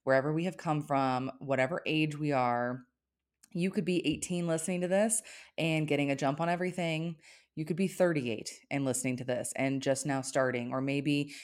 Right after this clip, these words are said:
you're getting started again after having taken, you know, a hiatus from contributing over the last few years because of covid. So all of that is fine. We are where we are, and there is no sense in beating ourselves up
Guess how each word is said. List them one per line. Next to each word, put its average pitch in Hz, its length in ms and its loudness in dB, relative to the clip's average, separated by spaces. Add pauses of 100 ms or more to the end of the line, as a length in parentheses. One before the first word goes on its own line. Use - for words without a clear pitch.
(140)
you're 156 300 6
getting 151 260 0
started 151 360 0
again 135 560 -2
after 127 240 -6
having 131 360 -4
taken, 131 560 -4
you 147 100 -10
know, 135 120 -4
a - 20 -4
hiatus 131 540 -4
from 143 100 -10
contributing 123 640 -4
over 127 180 -6
the 127 80 -8
last 113 240 -4
few 139 100 -8
years 123 220 -6
because 131 260 -8
of 131 120 -8
covid. - 340 -4 (440)
So 147 220 4 (760)
all 147 180 4
of 160 60 0
that 185 120 2
is 247 140 -2
fine. 220 240 0 (540)
We 147 160 -2
are 135 240 2
where 135 140 2
we 139 120 2
are, 131 380 2
and 151 120 2
there 143 140 2
is 135 220 -4
no 151 460 2
sense 160 340 -2
in 139 140 -4
beating 131 240 0
ourselves 127 360 -2
up 123 300 0